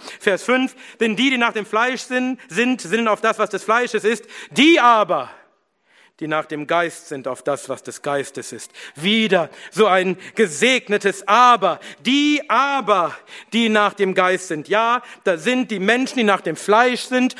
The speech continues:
und auf das sinnen, was des Fleisches ist. Aber da gibt es noch eine andere Art von Menschen. Nämlich die, die nach dem Geist sind. Und sie zeichnen sich durch ein anderes Sinnen aus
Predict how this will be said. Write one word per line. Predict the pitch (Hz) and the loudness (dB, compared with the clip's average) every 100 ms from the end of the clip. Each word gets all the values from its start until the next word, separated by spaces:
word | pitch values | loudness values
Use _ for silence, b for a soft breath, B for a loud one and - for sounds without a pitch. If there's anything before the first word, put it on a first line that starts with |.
| B | B
und | 214 | 0
auf | 208 | 0
das | 202 180 139 | 0 -4 0
sinnen, | 170 262 254 262 - B | 0 2 2 0 -6 B
was | 220 | -2
des | 247 220 | 0 -2
Fleisches | 208 214 208 233 | 0 0 0 -2
ist. | 220 214 - | -2 -4 0
Aber | 220 262 262 254 254 269 B B | 4 6 6 4 2 2 B B
da | 202 | -2
gibt | 185 240 - | 0 -2 -2
es | 240 | -4
noch | 226 214 | 0 2
eine | 220 220 | 2 2
andere | 240 240 233 220 | 2 2 2 2
Art | 202 175 | 2 0
von | - 185 | -2 0
Menschen. | 175 156 - 135 104 _ _ _ B B | -2 -4 -12 -14 -18 _ _ _ B B
Nämlich | - 175 170 - | -6 -4 -6 -2
die, | 208 220 | 0 0
die | 208 | 0
nach | 190 185 | 0 -2
dem | 185 165 - | -2 -6 2
Geist | 196 202 - - | 2 2 -2 -14
sind. | - 131 113 _ _ _ _ _ _ B B | -12 -12 -12 _ _ _ _ _ _ B B
Und | 156 143 | -16 -14
sie | 147 208 240 | -6 -4 -4
zeichnen | - 226 214 214 202 | -2 -2 -2 -4 -2
sich | 208 214 - - b b b | -2 -2 -10 -18 b b b
durch | - 156 | -10 -4
ein | 175 | 0
anderes | 202 226 180 156 139 - | 2 0 -2 -8 -12 -12
Sinnen | 139 131 127 | -14 -12 -14
aus | 117 131 - - | -14 -14 -18 -20